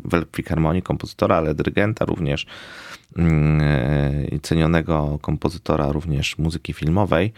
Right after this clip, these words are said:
E, powstało t-, trio fle-, na flet, klarnet i akordeon, a w zasadzie na flety, klarnety i akordeon. Akurat <laughs> akordeon jest jeden tutaj. E, Plurality Diversity Society.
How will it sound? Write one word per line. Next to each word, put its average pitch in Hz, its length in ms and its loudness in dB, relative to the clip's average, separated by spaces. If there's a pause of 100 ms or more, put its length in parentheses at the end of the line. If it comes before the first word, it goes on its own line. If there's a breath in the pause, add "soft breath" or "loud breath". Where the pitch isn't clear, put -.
(380 loud breath)
E, 85 180 2
powstało 117 440 0
t-, - 160 0 (300)
trio 95 580 2
fle-, 95 640 0
na 90 80 -2
flet, - 460 -2 (220)
klarnet 95 1000 -4 (140)
i 85 220 -2
akordeon, 92 520 2
a 82 320 2
w 87 40 0
zasadzie 87 320 2
na 82 60 2
flety, - 460 0 (720 loud breath)
klarnety 87 640 0
i 80 200 0
akordeon. 78 760 0 (120)
Akurat - 360 -8
<laughs> - 80 0
akordeon 90 540 0
jest - 340 -4
jeden 80 340 0
tutaj. 107 420 0 (600 loud breath)
E, 87 320 2
Plurality 90 760 2
Diversity 87 800 -2
Society. 80 840 -2